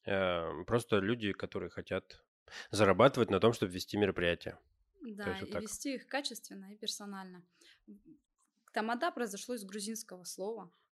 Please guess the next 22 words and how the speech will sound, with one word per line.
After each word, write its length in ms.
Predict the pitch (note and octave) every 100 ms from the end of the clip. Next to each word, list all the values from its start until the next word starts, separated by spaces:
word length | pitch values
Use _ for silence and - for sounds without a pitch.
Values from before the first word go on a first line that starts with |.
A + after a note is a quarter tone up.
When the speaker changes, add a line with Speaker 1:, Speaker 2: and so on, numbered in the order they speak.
| -
Speaker 2:
то 80 | G3
есть 120 | G3
это 140 | - G3
вообще 180 | - G#3+
Грузия. 540 | F#3+ G3+ G3+ F#3 F3+ _ _ _ _ _ _
Тогда 460 | - F#3 F#3 F#3 F#3
на 240 | F#3+ F#3 F3+
грузинских 540 | F#3 F#3+ F#3+ - F3+
свадьбах, 440 | - G3+ B3+ G2 F#2+
Speaker 1:
Мгм. 160 | G2+ - _ -
Speaker 2:
а, 220 | G#2+ G#2+
ставили 440 | - - G3+ F#3 F#3
почетного 760 | F3+ F#3 - G3+ G3+ F#3 F#3 F#3 _ _ -
гражданина, 680 | F#3+ G3 F3+ F#3+ G#3+ C4+ G3+
да, 300 | F3+ G3 A3 _ - - -
и 80 | F#3
вот 180 | F#3
он, 280 | A3 C#4+ D#4 -
а, 180 | G3
как 180 | F3+ G3
раз, 380 | - F#3+ - -
а, 120 | F#3